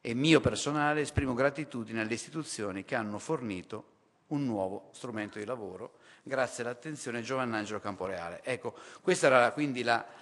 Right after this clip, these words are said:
lettera di Giovannangelo Camporeale. Io direi che diamo subito il via a questi due interventi per passare poi alla fine a, a, al contributo delle persone che ho citato prima, e lo facciamo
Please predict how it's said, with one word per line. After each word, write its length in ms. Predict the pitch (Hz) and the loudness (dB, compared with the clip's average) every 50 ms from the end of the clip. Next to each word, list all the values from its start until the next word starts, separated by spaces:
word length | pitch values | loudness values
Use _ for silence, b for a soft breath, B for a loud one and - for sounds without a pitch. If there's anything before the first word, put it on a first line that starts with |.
| B B | B B
lettera 500 | 143 151 165 156 151 - - 135 120 117 | 2 2 2 2 2 -2 -2 0 0 0
di 100 | 117 117 | 0 0
Giovannangelo 540 | 113 131 131 127 135 143 143 139 135 139 131 | 0 0 2 4 4 4 2 2 2 0 0
Camporeale. 840 | - 156 160 156 165 180 185 190 190 190 196 202 208 220 233 233 - B B B B B B B B B B | 0 0 0 0 0 0 2 4 6 6 6 4 4 0 -4 -6 -10 B B B B B B B B B B
Io 160 | - 175 185 | 0 2 4
direi 520 | 160 156 147 147 147 135 127 120 117 110 | 4 6 8 10 10 10 10 8 4 -2
che 240 | - - 160 143 127 117 | -4 -4 -4 -4 -4 0
diamo 520 | 131 147 151 143 131 120 117 113 110 110 | 2 4 4 4 4 4 2 -2 -4 -6
subito 400 | - - - 160 135 131 123 127 | -6 -6 -6 -4 -4 -4 -2 -2
il 100 | 117 117 | -4 -2
via 440 | 120 131 135 131 120 117 113 113 - | -2 0 0 2 2 2 0 0 -2
a 100 | 117 117 | -4 -4
questi 380 | - 139 127 - - 127 127 | -4 -4 -4 -4 -6 -8 -8
due 200 | 127 151 156 143 | -6 -4 -2 0
interventi 680 | 135 120 110 - 117 117 117 123 135 135 123 113 - 117 | 0 0 0 0 0 0 0 0 0 -2 -2 -4 -8 -10
per 140 | 113 117 113 | -10 -8 -6
passare 340 | - 117 110 - - 123 123 | -6 -6 -6 -4 -4 -6 -6
poi 160 | 117 131 127 | -6 -6 -6
alla 140 | 120 117 113 | -6 -6 -6
fine 340 | - - 139 123 113 110 110 B B B B B B B | -6 -6 -6 -6 -6 -8 -10 B B B B B B B
a, 360 | - 113 113 113 110 107 87 | -2 0 2 2 2 0 -2
a, 480 | - - 110 104 104 104 101 98 101 95 - | -4 -6 -6 -4 -4 -4 -4 -6 -6 -6 -6
al 220 | - 113 110 98 - | -4 -4 -4 -4 -4
contributo 960 | - 127 120 117 117 123 131 123 139 143 131 135 - 117 113 113 - B B B B B B B B B | -4 -4 -4 -4 -6 -6 -6 -4 -4 -4 -4 -4 -4 -4 -4 -6 -8 B B B B B B B B B
delle 220 | 127 127 120 123 | -6 -4 -4 -4
persone 400 | 120 135 127 - - 151 139 135 | -4 -4 -4 -2 -2 -2 -2 -2
che 80 | - 139 | -2 -4
ho 40 | 123 | -6
citato 380 | - 151 147 175 175 170 196 | -6 -4 0 0 0 0 0
prima, 280 | 185 208 214 214 202 185 | 0 0 0 2 4 4
e 20 | |
lo 100 | 170 165 | 4 4
facciamo 840 | 165 - 185 185 - - 170 143 139 139 151 156 165 - - B B | 4 2 0 2 2 4 4 4 4 2 0 -2 -4 -6 -10 B B